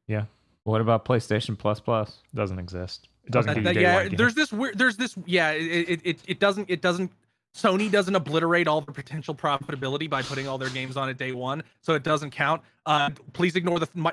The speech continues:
Speaker 3: numbers that Microsoft gave out that is like, "Oh, yeah, more people subscribe to that than Game Pass."
Speaker 2: Yeah, there's,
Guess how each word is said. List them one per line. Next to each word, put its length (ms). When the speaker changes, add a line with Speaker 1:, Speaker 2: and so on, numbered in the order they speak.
Speaker 3:
numbers 300
that 100
Microsoft 520
gave 140
out 160
that 100
is 100
like, 160
"Oh, 100
yeah, 220
more 160
people 240
subscribe 400
to 60
that 120
than 160
Game 200
Pass." 340
Speaker 2:
Yeah, 220
there's, 480